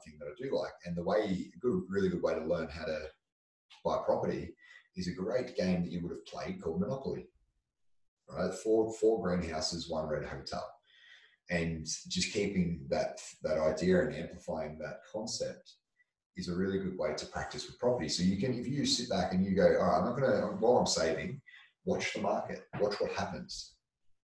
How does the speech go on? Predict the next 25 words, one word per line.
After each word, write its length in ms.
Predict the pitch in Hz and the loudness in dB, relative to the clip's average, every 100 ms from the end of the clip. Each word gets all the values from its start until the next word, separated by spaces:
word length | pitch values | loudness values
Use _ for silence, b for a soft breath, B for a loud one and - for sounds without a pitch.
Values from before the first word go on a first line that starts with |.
| _ | _
find 320 | - 101 110 | 2 4 6
out 220 | 98 - 92 | 4 4 0
if 100 | 87 | -2
it 100 | 82 | -2
rents, 320 | 82 76 - | -2 -2 -2
find 240 | 95 92 | 0 4
out 120 | 104 | 4
what 140 | 80 80 | 4 -2
the 80 | 82 | -4
yields 420 | 80 80 80 - | 0 0 0 -2
are, 160 | - | -6
find 340 | - 87 90 95 | -6 -4 0 2
out 140 | - | 4
all 180 | 90 - | 4 2
that 100 | - | 0
stuff, 300 | - - - | -4 -8 -6
learn 460 | 87 95 110 110 92 | -2 0 0 -4 -6
all 260 | 95 92 87 | -2 0 0
of 80 | 87 | -2
that 180 | - - | -4 -6
stuff." 320 | - 117 - - B B - | -6 -6 -8 -16 B B -6
And 100 | 87 | 2
you'll 160 | 92 92 | 2 4
get 140 | 113 | 6
a 160 | - | 6